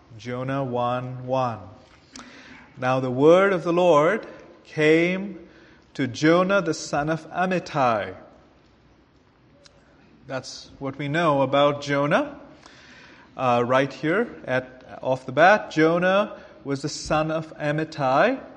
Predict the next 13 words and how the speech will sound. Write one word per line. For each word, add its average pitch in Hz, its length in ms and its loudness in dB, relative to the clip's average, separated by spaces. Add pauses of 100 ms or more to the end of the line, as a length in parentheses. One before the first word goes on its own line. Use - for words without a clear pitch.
And 143 120 -4
we 156 120 0
know, 214 480 4
too, 214 720 0
young 165 220 -2
people, 196 220 -8
don't 196 300 -4
we, 233 160 -2
that 156 220 -2
Jonah 160 320 -4
was 147 160 -4
a 131 40 -8
prophet, 185 680 2